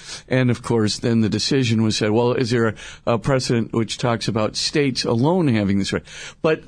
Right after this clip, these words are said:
wait a minute here. Either f-, f-, fetuses have rights under federal law to be protected, or they don't. And insofar as they do under federal law and the precedents are writ large,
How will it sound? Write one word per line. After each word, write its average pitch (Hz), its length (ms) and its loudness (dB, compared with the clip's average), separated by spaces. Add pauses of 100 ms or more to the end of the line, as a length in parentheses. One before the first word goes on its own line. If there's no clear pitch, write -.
(140)
wait 269 300 2
a 339 80 4
minute 131 360 4
here. 107 380 4 (600)
Either 311 400 4
f-, 262 260 -4
f-, 262 280 0 (240)
fetuses 233 540 2
have 202 340 4
rights 156 880 2 (380)
under 185 380 4
federal 190 880 2
law 131 720 2
to 151 180 -2
be 156 200 2
protected, 127 720 -2 (220)
or 190 260 4
they 196 280 2
don't. 165 580 2 (400)
And 160 180 2
insofar 175 640 2
as 185 80 0
they 180 140 2
do 190 240 2
under 160 260 0
federal 180 460 2
law 165 220 2
and 151 160 0
the 135 60 2
precedents 160 680 -2
are 135 160 2
writ 143 400 0
large, 139 800 2